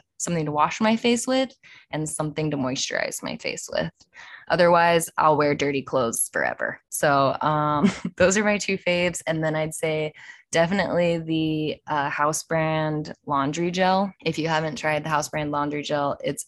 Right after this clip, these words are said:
fantastic. It's enzymatic. It works really good. You only use a shot glass. I'd say those are my top three for sure. But I use everything in there. Like, I buy soap. I use soap.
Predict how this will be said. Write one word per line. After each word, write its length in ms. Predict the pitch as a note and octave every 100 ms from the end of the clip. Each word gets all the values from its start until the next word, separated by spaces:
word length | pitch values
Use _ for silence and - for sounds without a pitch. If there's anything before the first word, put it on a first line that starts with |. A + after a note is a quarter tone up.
| _
fantastic. 800 | - D#3 D#3+ B2+ A#2 - C3+ B2 -
It's 320 | A2 - -
enzymatic. 680 | E3+ E3+ E3+ D#3 D#3 D3+ - - - -
It 100 | -
works 240 | D3 D#3 D3+
really 280 | D#3 D3+ D3+
good. 280 | D3+ D#3
You 100 | D3+
only 200 | D3 C#3
use 140 | C#3+ D3
a 40 |
shot 280 | D3+ C#3 A#2+
glass. 520 | C#3+ C#3 C#3 - - -
I'd 160 | E3 -
say 100 | G3
those 200 | F3+ E3+
are 60 |
my 160 | D#3 C#3+
top 340 | - B2+ -
three 280 | A#2+ F2+ C2+
for 260 | - C#2 -
sure. 420 | - A#1+ A1+ - -
But 260 | D3+ - -
I 60 |
use 240 | A3 C4+ F3
everything 420 | F3 F#3 F#3 G3
in 120 | G3
there. 280 | G3 F#3+ F#3+
Like, 320 | E3+ D3+ - -
I 320 | D3+ F3+ F3+ F3+
buy 260 | D#3+ D3+
soap. 400 | D3+ C3+ D#3+ E3+ _ _ _
I 120 | D#3+
use 320 | F3+ E3+ D#3+ -
soap. 340 | D3+ E3 -